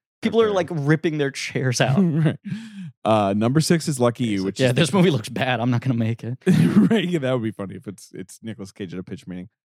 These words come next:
Speaker 2: Uh, Lucky You is the Curtis Hanson gambling movie with Eric
Speaker 1: Yeah.
Speaker 2: Bana, right?
Speaker 1: Which also sat in a shelf for, like, two years.
Speaker 2: Right. Uh,
Speaker 1: Drew
Speaker 2: and,
Speaker 1: Barrymore,
Speaker 2: uh, Drew
Speaker 1: Robert
Speaker 2: Barrymore,
Speaker 1: Duvall.
Speaker 2: right. Which is, is that Curtis Hanson's last? No,
Speaker 1: He
Speaker 2: 'cause Chasing
Speaker 1: half-,
Speaker 2: Mavericks is
Speaker 1: he half
Speaker 2: right, he,
Speaker 1: directed.
Speaker 2: he,
Speaker 1: Right.
Speaker 2: he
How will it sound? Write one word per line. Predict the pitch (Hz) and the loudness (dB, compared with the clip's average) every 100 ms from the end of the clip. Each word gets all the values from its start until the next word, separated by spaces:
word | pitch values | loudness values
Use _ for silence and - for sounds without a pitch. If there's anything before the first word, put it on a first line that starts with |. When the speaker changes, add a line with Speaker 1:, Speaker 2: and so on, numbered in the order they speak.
| _ _ | _ _
Speaker 2:
Uh, | 110 107 98 | -4 -2 -2
Lucky | 127 143 170 | -2 0 2
You | 139 | 2
is | 120 | 2
the | 120 | -6
Curtis | - 120 113 | -6 -6 -4
Hanson | 127 113 113 | -4 -4 -4
gambling | 104 110 123 120 | -4 -2 0 2
movie | 117 113 | 4 4
with | 113 107 | 4 4
Eric | 107 110 | 4 2
Speaker 1:
Yeah. | |
Speaker 2:
Bana, | 101 120 214 233 | 2 2 2 2
right? | 123 147 - | 2 2 0
Speaker 1:
Which | 151 | -2
also | 156 - | -4 -2
sat | - 117 | -2 -2
in | 117 | -4
a | |
shelf | - 107 | -4 -6
for, | - | -6
like, | 104 - | -10 -10
two | - | -14
years. | 85 95 - | -16 -16 -12
Speaker 2:
Right. | 90 - _ _ | -12 -14 _ _
Uh, | 101 92 85 85 85 82 | -10 -8 -6 -6 -8 -10
Speaker 1:
Drew | - 92 | -8 -6
Speaker 2:
and, | |
Speaker 1:
Barrymore, | 117 113 107 92 | -4 -4 -4 -4
Speaker 2:
uh, | 85 85 | -4 -4
Drew | - | -6
Speaker 1:
Robert | 110 78 | -6 -6
Speaker 2:
Barrymore, | 69 - | -8 -12
Speaker 1:
Duvall. | - _ _ | -18 _ _
Speaker 2:
right. | - - _ | -20 -20 _
Which | - 101 120 | -10 -4 -4
is, | 110 | -2
is | 123 | -4
that | 113 131 | -4 -4
Curtis | - 151 147 | -2 -2 0
Hanson's | - 135 135 139 139 131 | -2 -2 -2 -4 -4 -4
last? | 101 123 120 | 0 0 2
No, | 113 | 2
Speaker 1:
He | 104 113 | 2 2
Speaker 2:
'cause | 117 | 0
Chasing | - 135 120 | 6 6 6
Speaker 1:
half-, | 117 | 2
Speaker 2:
Mavericks | 110 104 104 101 - | 2 2 2 0 -2
is | 104 95 | -4 -2
Speaker 1:
he | 151 | -2
half | 135 131 | 0 -2
Speaker 2:
right, | - | 0
he, | 101 | -4
Speaker 1:
directed. | 98 98 | -2 -2
Speaker 2:
he, | 95 82 | -2 -2
Speaker 1:
Right. | 139 - | -4 -2
Speaker 2:
he | 85 | -4